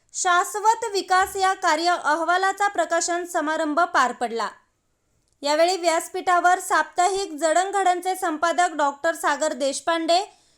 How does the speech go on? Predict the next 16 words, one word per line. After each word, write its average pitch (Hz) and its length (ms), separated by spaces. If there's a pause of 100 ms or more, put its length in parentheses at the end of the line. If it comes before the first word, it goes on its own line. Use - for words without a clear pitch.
(140)
भीमाशंकर 440 680
कारखान्याचे 359 680
चेअरमन 330 540
बाळासाहेब 302 520
बेंडे, 294 380 (420)
शरद 381 380
बँकेचे 403 420
अध्यक्ष 359 400
देवेंद्र 311 540
शहा, 311 400 (300)
शरद 359 380
बँकेचे 392 460
उपाध्यक्ष 330 540
विवेक 320 440
वळसे 294 340
पाटील, 240 400